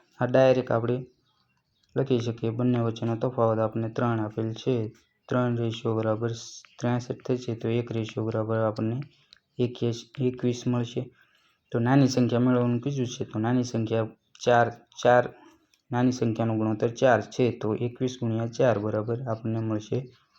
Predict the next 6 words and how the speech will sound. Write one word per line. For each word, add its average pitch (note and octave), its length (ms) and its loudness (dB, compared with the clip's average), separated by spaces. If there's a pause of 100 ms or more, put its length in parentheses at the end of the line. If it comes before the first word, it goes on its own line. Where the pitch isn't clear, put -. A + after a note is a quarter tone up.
(260)
ચોર્યાસી. G#2+ 560 2 (420)
તો A#2+ 100 -8
જવાબ A#2 380 0
અહીંયા G#2+ 320 0
આવશે G#2 240 -6 (220)
ચોર્યાસી. G#2 640 -6